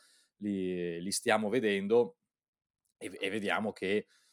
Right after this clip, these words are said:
mm, insomma, pensare di trattare lo sport professionistico, eh, alla stessa maniera, alla stessa, con lo stesso metro, la stessa visione che si poteva avere anche solo nel duemilatré, vent'anni fa, o anche solo nel duemilatredici,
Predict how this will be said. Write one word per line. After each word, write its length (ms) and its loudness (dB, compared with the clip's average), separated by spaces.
mm, 160 -12
insomma, 380 -14
pensare 540 0
di 100 0
trattare 500 -2
lo 80 -6
sport 340 -6
professionistico, 1300 -8
eh, 680 -8
alla 160 -12
stessa 300 -8
maniera, 460 0
alla 140 0
stessa, 400 -8
con 140 -8
lo 40 -10
stesso 340 -6
metro, 500 0
la 80 -4
stessa 320 -8
visione 600 0
che 80 -20
si 140 -14
poteva 340 -4
avere 320 2
anche 320 -4
solo 420 -2
nel 220 -2
duemilatré, 1040 2
vent'anni 480 -8
fa, 320 -2
o 60 -8
anche 200 -6
solo 240 -2
nel 160 -4
duemilatredici, 880 -10